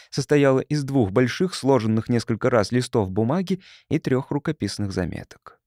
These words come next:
Все они потрескались, пожелтели от старости, и он обращался с ними очень осторожно, заслоняя от ветра полой рясы.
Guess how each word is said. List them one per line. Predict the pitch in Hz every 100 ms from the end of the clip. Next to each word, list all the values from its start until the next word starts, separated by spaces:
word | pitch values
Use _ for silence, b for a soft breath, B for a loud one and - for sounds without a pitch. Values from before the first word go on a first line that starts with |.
| _ -
Все | 123
они | 117 113
потрескались, | 110 98 123 165 - 98 95
пожелтели | 131 123 143 - 110 101
от | 104
старости, | - 160 170 156 - - B B B
и | 170
он | 185
обращался | 160 135 123 147 170 170
с | -
ними | 151 143
очень | 135 185 - 180
осторожно, | 170 - 160 151 117 107
заслоняя | 110 143 139 143 135 104
от | 107 -
ветра | 143 - 156
полой | - 113 110 104 -
рясы. | - 76 - - -